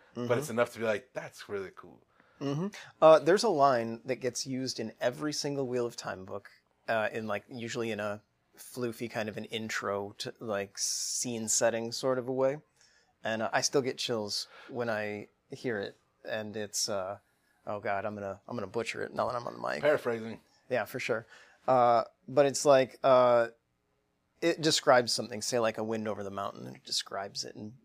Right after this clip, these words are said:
Speaker 2: beautiful prose. And then it always ends with, "The wind was not the beginning. There are no beginnings to the Wheel of Time, but it was a beginning."
Speaker 1: Ooh, yeah, that is awesome.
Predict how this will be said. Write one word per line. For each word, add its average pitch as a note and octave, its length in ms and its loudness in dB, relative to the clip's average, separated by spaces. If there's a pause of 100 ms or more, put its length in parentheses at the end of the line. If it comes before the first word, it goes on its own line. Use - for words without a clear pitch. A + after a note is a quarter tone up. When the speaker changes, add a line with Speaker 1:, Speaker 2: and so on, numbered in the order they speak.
(480)
Speaker 2:
beautiful A2+ 380 -10
prose. - 540 -6
And A2+ 160 -6
then G#2+ 380 -4
it A#2+ 80 -4
always A2 420 -4
ends A2 380 -6
with, G#2+ 260 -8 (400)
"The - 100 -8
wind E3 260 4
was C#3+ 180 -2
not B2 200 4
the - 60 -16
beginning. - 480 -10
There D#3 140 8
are E3 120 12
no A#2 140 0
beginnings G#2 640 -10 (140)
to - 80 -4
the A2+ 80 -2
Wheel G#2 200 -6
of - 100 -12
Time, - 340 -10 (320)
but C#3 80 -2
it C#3+ 40 4
was C3 140 -2
a G#2 120 -2
beginning." C#3+ 420 -16 (1200)
Speaker 1:
Ooh, G2 320 -12 (200)
yeah, G2 200 -4
that G2+ 160 -6
is F2+ 160 -14
awesome. E2+ 360 -14